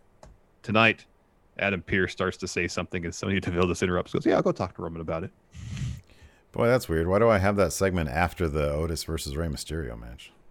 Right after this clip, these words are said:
Speaker 1: That is strange.
Speaker 2: That is weird. Anyways, either before or after that, we had Otis versus Rey Mysterio. Uh, during the majority of this match, Otis is throwing Rey around like he's nothing. Uh, at one point, he misses a splash from the second rope. Rey hits a six one nine. This was rad. The finish was great.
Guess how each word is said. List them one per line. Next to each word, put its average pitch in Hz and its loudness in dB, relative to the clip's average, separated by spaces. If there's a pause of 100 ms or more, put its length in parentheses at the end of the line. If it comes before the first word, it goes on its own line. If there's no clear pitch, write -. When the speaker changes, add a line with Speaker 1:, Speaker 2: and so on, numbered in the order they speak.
Speaker 1:
That 92 4
is 135 2
strange. - -16 (140)
Speaker 2:
That 76 -8
is 67 -8
weird. 64 -10 (480)
Anyways, 76 0 (260)
either 73 -6
before 82 -4
or 78 0
after 85 -4
that, 73 0
we 80 0
had - 4
Otis 85 0
versus - 0
Rey 117 4
Mysterio. 104 6 (380)
Uh, 95 6
during 107 6
the 98 2
majority 101 6
of 95 6
this 87 0
match, 95 2
Otis 101 2
is 82 -4
throwing 98 2
Rey 95 6
around 95 4
like 90 0
he's 80 -2
nothing. 90 0 (400)
Uh, 85 2
at 85 2
one 92 0
point, 92 0
he 87 2
misses 82 0
a 78 0
splash 87 2
from 85 -2
the 76 0
second 87 0
rope. 87 2 (380)
Rey 98 6
hits 92 2
a 78 -2
six - 0
one 92 0
nine. 90 2
This 113 2
was 78 -2
rad. 85 4
The 71 -8
finish 123 2
was 69 -6
great. 87 2